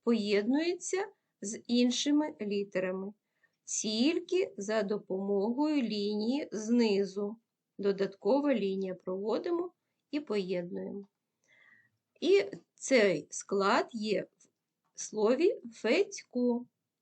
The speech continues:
Прописуємо, один раз наводимо, два рази прописуємо склад і далі прописуємо повне ім'я Федько.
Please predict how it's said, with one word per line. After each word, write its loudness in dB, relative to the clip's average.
Прописуємо, 0
один 4
раз 0
наводимо, 0
два 4
рази -4
прописуємо -2
склад -2
і -4
далі 2
прописуємо -2
повне 2
ім'я -4
Федько. -4